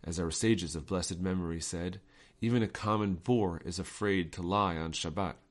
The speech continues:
See Demai four one. However, one must still imbue the perambulatory limbs with power so that they can walk well. This is accomplished through the charity of Shabbat,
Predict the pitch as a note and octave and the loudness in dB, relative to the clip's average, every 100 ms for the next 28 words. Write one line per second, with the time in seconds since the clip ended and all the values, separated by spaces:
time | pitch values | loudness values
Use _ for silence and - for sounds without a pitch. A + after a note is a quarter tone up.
0 | _ _ _ - - G2+ F2 F#2+ F#2 D#2+ | _ _ _ -10 -4 -2 0 0 0 -2
1 | F2+ - F2+ F2+ D#2+ F2+ E2+ D#2+ - _ | -6 -10 -4 -2 -2 -2 -2 -6 -12 _
2 | _ _ - - - - G2 C3 A#2 G2+ | _ _ -20 -20 -20 -2 6 6 6 4
3 | F#2+ A2 A#2+ G#2+ - B2+ C3 - B2+ A2 | 4 4 4 2 2 4 6 6 2 4
4 | A#2 A#2 G#2+ - G#2 - A2+ A#2 G#2 G2 | 4 6 4 0 -2 0 0 2 2 0
5 | - G2 F#2+ G2+ A2+ F#2+ F2+ F2+ - G2+ | 0 0 2 2 2 2 -2 -8 -10 2
6 | A2 G#2 F2+ G2 - - - - - - | 4 4 0 -6 -16 -20 -20 -20 -20 -14
7 | - G2 G2 F#2 G2 F#2+ G2+ G2+ A2+ - | -4 2 2 4 2 2 2 4 4 2
8 | F2 D#2 C#2+ - - - - - - - | -2 -2 -4 -10 -20 -20 -20 -20 -20 -20
9 | - - - - - - A2+ A#2 A2 B2 | -20 -20 -20 -20 -16 -2 0 2 0 0
10 | G#2+ F2 F2 F2+ - - F#2+ F2+ - - | 0 0 0 -4 -6 -10 -2 -2 -2 0
11 | A2 G#2+ G#2+ - F#2 - E2+ F2+ E2+ | 2 2 2 0 -4 -4 -2 -2 -4